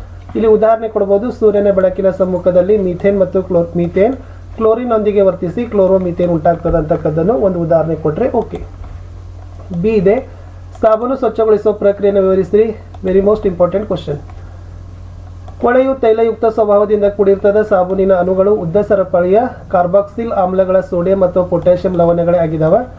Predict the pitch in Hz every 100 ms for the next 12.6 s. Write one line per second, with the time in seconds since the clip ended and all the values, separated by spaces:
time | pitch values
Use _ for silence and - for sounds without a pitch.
0 | - - - 220 233 226 262 262 233 220
1 | 214 208 202 202 180 190 196 185 185 175
2 | 175 175 202 - 170 175 214 214 185 185
3 | 175 170 214 180 165 180 175 165 151 143
4 | 151 - - - - 160 190 247 247 202
5 | 208 277 - - - - 240 269 262 233
6 | 220 220 202 202 196 196 208 214 185 180
7 | 202 208 208 185 185 202 202 175 202 196
8 | 170 190 233 226 - - 151 147 - -
9 | 196 196 185 185 170 214 220 202 185 185
10 | 220 220 240 - - - - 214 240 -
11 | 269 240 214 208 202 180 190 185 185 254
12 | 254 233 185 170 151 147